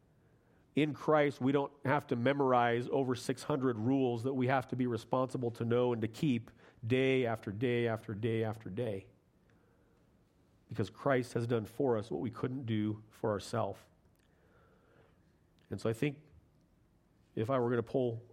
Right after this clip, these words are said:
one kind of big point out of this passage, that today, right now, here in two thousand twenty-three, don't make the mistake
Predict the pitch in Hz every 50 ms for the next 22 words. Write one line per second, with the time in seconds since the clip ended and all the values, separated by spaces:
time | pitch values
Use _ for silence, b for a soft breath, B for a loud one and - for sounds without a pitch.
0 | - - - 120 113 123 127 123 123 120 120 120 113 - - - - - - -
1 | 127 120 113 113 131 127 117 110 - - - 139 120 110 - - - 113 113 113
2 | 110 107 110 - - 113 104 - - - 113 127 113 - - 95 90 101 107 110
3 | 107 117 - b b b b b b b b _ _ _ _ _ _ _ _ _
4 | _ _ - - - 127 139 131 120 95 85 95 104 - - - _ _ _ _
5 | _ - 101 104 113 135 - 139 120 113 104 104 110 110 - - - b b b
6 | b b b b b b b b _ _ _ - 117 123 120 117 113 - 131 117
7 | 127 120 123 120 113 123 120 117 117 117 - - - - - 113 110 107 107 -
8 | - 120 110 104 117 113 127 127 120 113 110 - - - 113 110 107 107 - -
9 | 117 113 113 107 B